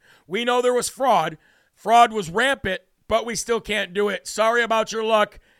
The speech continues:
Go Republicans." Folks, quote, We have the ballot Dropbox video footage. We have the cell phone print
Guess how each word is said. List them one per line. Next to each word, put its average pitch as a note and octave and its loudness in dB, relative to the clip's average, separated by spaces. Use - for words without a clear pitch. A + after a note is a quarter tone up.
Go C4 4
Republicans." F#3+ -4
Folks, - 0
quote, A3+ 0
We G#3 -6
have F#3+ 0
the F3+ -8
ballot G3 0
Dropbox G3 -2
video F#3+ -4
footage. C#3+ -12
We F#2+ -20
have A#2+ -12
the B2 -14
cell G3 0
phone A3+ -4
print G#3 -6